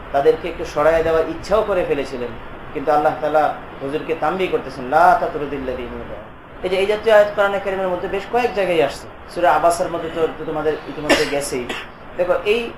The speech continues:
ইয়েটা থেকে, এই জাতীয় আয়াতগুলো থেকে একটা দাওয়াতের একটা মূলনীতি যেটা বোঝা যায়, সেটা হলো যে একজন দায়ীর জন্য কর্তব্য হলো যে আমার দাওয়াতের দ্বারা কতজন মানুষ মুসলমান হবে বা দ্বীনের পথে আসবে, এটা যেন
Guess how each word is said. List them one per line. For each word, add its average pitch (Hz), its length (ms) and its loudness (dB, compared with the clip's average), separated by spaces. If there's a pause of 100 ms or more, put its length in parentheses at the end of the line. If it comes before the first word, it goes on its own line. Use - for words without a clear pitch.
(180)
ইয়েটা 190 340 0
থেকে, 208 240 -4
এই 190 100 -2
জাতীয় 202 240 0
আয়াতগুলো 190 460 4
থেকে 190 180 -2 (540)
একটা 180 180 4 (440)
দাওয়াতের 214 600 6
একটা 175 280 2
মূলনীতি 208 560 -2 (260)
যেটা 165 260 2
বোঝা 160 220 6
যায়, 185 180 4
সেটা 165 240 2
হলো 165 240 2 (300)
যে 151 100 0
একজন 165 240 0 (120)
দায়ীর 160 440 6
জন্য 214 180 -2 (120)
কর্তব্য 220 380 0 (120)
হলো 202 200 4 (520)
যে 160 120 6 (460)
আমার 190 300 4
দাওয়াতের 208 500 6
দ্বারা 196 200 6 (100)
কতজন 180 380 0 (120)
মানুষ 220 200 2 (100)
মুসলমান 185 440 0
হবে 185 320 2
বা 170 120 4
দ্বীনের 180 380 0
পথে 175 220 0
আসবে, 160 320 2 (240)
এটা 185 220 0
যেন 226 180 0